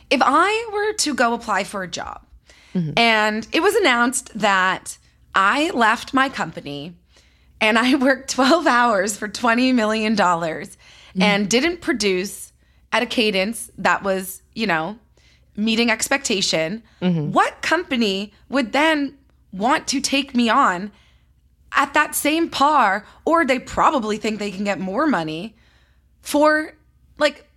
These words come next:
Speaker 1: the experience of work that you've done. Do you know what I
Speaker 2: No.
Speaker 1: mean?
Speaker 2: It's fucking bananas, Lex. I have to tell you, as someone who does this podcast,
Speaker 1: Mm-hmm.
Speaker 2: who has, has
Speaker 1: A
Speaker 2: another
Speaker 1: second podcast.
Speaker 2: podcast,
Speaker 1: Yeah.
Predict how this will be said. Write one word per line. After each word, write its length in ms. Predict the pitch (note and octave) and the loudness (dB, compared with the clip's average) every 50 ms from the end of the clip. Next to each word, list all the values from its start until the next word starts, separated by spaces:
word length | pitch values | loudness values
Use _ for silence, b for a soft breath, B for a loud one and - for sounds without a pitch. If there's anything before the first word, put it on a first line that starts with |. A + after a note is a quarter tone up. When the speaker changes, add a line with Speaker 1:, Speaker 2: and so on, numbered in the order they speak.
| _ - | _ -6
Speaker 1:
the 180 | A#3 A#3+ D#4+ | -2 0 0
experience 560 | E4 D#4+ D#4+ - - D#4+ F4+ F#4 F4+ F4+ E4+ F4+ | 0 0 -2 -4 -2 0 2 2 2 2 0 0
of 100 | F4+ C#4 | -2 0
work 280 | D4 F#4+ A#4 A#4 - | 0 0 0 0 0
that 100 | - A4+ | -2 0
you've 200 | C4 B3+ A#3+ G3 | 0 0 0 0
done. 280 | E3+ F#3 D3+ C#2 - A3+ | 2 0 0 0 -2 -2
Do 120 | - A#3 | 2 2
you 60 | D4 | 4
know 100 | D#4 E4+ | 4 4
what 120 | A4 C#5 - | 4 4 4
I 100 | - E4 | 4 4
Speaker 2:
No. 40 | B3+ | 4
Speaker 1:
mean? 380 | A3 G3+ G3 G#3+ B3 D4 E4+ F#4 - _ _ - | 2 0 0 0 -2 -2 -4 -6 -12 _ _ 2
Speaker 2:
It's 200 | A#3 G#3+ - - | 2 2 2 0
fucking 840 | - - - - G3+ F3+ - - G#3+ A3 A3 A3+ A#3 A#3 A#3+ A#3+ - _ _ - - E3 _ | -4 -6 -4 -2 0 -2 0 0 0 0 2 2 0 -2 -4 -6 -12 _ _ -14 -14 -6 _
bananas, 560 | F#3 F3 E3 D#3 C#3+ C3+ C3+ C3+ B2+ B2+ - - | -2 0 0 2 0 0 0 -2 -4 -6 -4 -2
Lex. 340 | C3 C3 C#3 - - - - - - | -2 -2 -2 -4 -10 -16 -12 -6 -2
I 60 | F3+ | -2
have 200 | F3 D#3 F3 E3+ - | 0 2 2 0 0
to 80 | - | -4
tell 180 | E3+ - E3+ D#3+ | -4 0 0 2
you, 200 | D#3 D#3 D3+ D#3 b b b b b b b b b _ _ _ _ | 2 0 -2 -2 b b b b b b b b b _ _ _ _
as 220 | - G3+ G#3+ C4 C#4 - | -2 0 0 0 0 0
someone 260 | - F#4+ F4+ G4 G4+ | -2 0 0 -2 -2
who 200 | G4 - E4+ C#4+ | -2 -2 -2 0
does 220 | A#3 G#3+ G3 F3+ - | 2 2 0 0 0
this 160 | D#3 E3 - | -2 -6 -6
podcast, 840 | - - D3 C#3 - - - - - F3+ G#3+ - - - - - - _ _ _ _ _ _ _ - | -6 -6 -6 -6 -6 -4 -4 -4 -4 -4 -6 -10 -14 -18 -18 -18 -18 _ _ _ _ _ _ _ -8
Speaker 1:
Mm-hmm. 200 | A#3+ A3+ F3 F#3 F3+ | -8 -6 -6 -6 -4
Speaker 2:
who 120 | F3+ A#3+ A3+ | -2 -2 0
has, 360 | G3 G#3 G#3 G3 F#3+ F#3+ - - _ _ _ _ - | 2 2 2 2 0 -2 -6 -14 _ _ _ _ -14
has 340 | - - D#3+ F3 E3 F#3 F#3 | -6 -4 -2 0 0 0 2
Speaker 1:
A 40 | G#3 | 4
Speaker 2:
another 280 | A3 G#3 E3+ D#3 D#3 D#3 | 4 4 4 2 0 -2
Speaker 1:
second 200 | - D3+ C#3 C#3 | -2 -2 -2 -4
podcast. 180 | - D#3 C3 A2+ F3+ A3+ - | -4 -4 -2 -2 -2 -4 -4
Speaker 2:
podcast, 40 | F3+ | -4
Speaker 1:
Yeah. 180 | F3+ E3 E3+ | -6 -6 -6